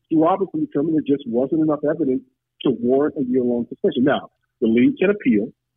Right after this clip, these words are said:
and Deshaun's people have already said they are not going to appeal.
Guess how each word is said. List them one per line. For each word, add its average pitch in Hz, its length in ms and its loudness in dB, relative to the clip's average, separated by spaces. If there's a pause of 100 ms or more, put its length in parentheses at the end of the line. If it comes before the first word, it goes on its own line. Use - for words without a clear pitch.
(300)
and 107 340 0 (140)
Deshaun's 151 480 2
people 131 220 0
have 117 60 2
already 117 180 0
said 117 120 0
they 110 100 4
are 104 100 2
not 127 260 -2
going 98 280 -2
to 95 80 -8
appeal. 85 320 -14